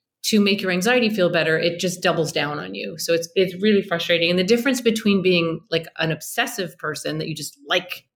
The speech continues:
to check and you like to have things not crooked on the wall, but you can actually leave it and walk away from it, and someone with, with O C D is that you can't. Like, you're literally a slave to it. It's what's called ego dystonic. So you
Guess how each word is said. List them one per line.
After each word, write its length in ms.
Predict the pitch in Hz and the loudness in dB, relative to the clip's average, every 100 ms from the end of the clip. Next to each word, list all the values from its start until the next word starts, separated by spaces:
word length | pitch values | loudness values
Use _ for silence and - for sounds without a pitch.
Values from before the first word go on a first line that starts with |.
| _ _ - | _ _ -10
to 80 | |
check 340 | 147 151 156 156 | -6 -4 -4 -4
and 140 | 160 | -6
you 140 | 151 143 | -6 0
like 220 | 175 170 | 0 0
to 80 | 151 | -6
have 220 | 151 143 _ | -8 -8 _
things 360 | 160 147 143 - _ _ _ _ - | -6 -4 -6 -12 _ _ _ _ -6
not 220 | 185 - | -6 -4
crooked 280 | - 175 170 | -4 -2 0
on 120 | 151 | 0
the 80 | 156 | -2
wall, 360 | 147 151 147 - | 0 0 -2 -2
but 160 | 185 196 | 0 0
you 80 | |
can 120 | 180 170 | 0 0
actually 320 | 156 - 143 | -2 -4 -6
leave 300 | 165 208 180 | 2 4 4
it 80 | 160 | 0
and 140 | 143 | -4
walk 180 | 143 151 | -6 -2
away 220 | 180 214 | 0 0
from 200 | 214 151 | 0 -2
it, 220 | 151 151 - _ _ | -2 -4 -8 _ _
and 140 | 190 196 | -2 2
someone 260 | 202 185 | 2 2
with, 180 | 180 180 | 0 -2
with 140 | 180 | 0
O 100 | 170 | 0
C 200 | 165 185 | 2 0
D 120 | 185 190 | 2 2
is 80 | |
that 160 | 170 170 | 2 -2
you 60 | 185 | -4
can't. 400 | 175 - - - - | -4 -6 -6 -8 0
Like, 200 | 165 165 | 0 4
you're 160 | 180 | 4
literally 500 | 175 180 185 175 165 | 4 4 4 2 2
a 40 | 156 | 0
slave 380 | - 160 151 147 | 0 2 0 0
to 100 | 151 | -4
it. 60 | |
It's 140 | 143 - | -4 -4
what's 160 | 165 | -6
called 240 | - 156 156 | -4 -6 -4
ego 240 | 170 160 156 | -4 0 -2
dystonic. 580 | 147 - 156 170 302 - | -2 -8 -4 -2 -2 -2
So 120 | 175 | -2
you 260 | 165 156 | 0 -2